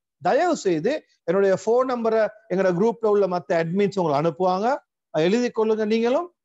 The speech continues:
இது மாதிரி பிரச்சனை இருந்தா நேரத்தோடயே நீங்க உளவியல் ட்ரீட்மெண்ட் எடுத்துக்கொள்ளுங்க, கவுன்சிலிங் எடுத்துக்கொள்ளுங்க.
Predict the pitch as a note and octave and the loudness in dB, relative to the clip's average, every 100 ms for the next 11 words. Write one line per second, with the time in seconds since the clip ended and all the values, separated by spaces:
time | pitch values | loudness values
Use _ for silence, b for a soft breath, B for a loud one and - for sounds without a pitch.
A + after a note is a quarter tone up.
0 | - G#3+ A#3 B3+ E4+ F4+ F4 A#3 B3 C4+ | -6 -2 0 2 2 0 -2 -2 -2 -2
1 | C#4 A3+ G#3 F#3+ D#3 A3 - _ _ _ | 0 0 0 0 0 0 -4 _ _ _
2 | G3+ C#4 F#4 G4 G4 C#4 B3+ B3 C#4+ G4+ | -2 0 2 0 0 0 0 2 0 -2
3 | B4+ - A3 A#3+ A3+ G#3 A#3 D4+ D#4 D4 | -8 -8 -4 0 0 0 2 2 2 0
4 | C#4+ - A#3 F#3+ B3 G3+ F#3+ G3 D#3+ C#3+ | -2 -4 -6 -4 -2 -2 -2 -2 0 0
5 | C#3 D3+ A2+ _ _ - A3+ C#4 D4 C#4+ | 2 0 -2 _ _ -4 0 0 -2 -4
6 | C#4+ B3 G#3 F#3+ F3+ E3 C#3 D3+ | -2 -2 -2 -2 -2 0 0 2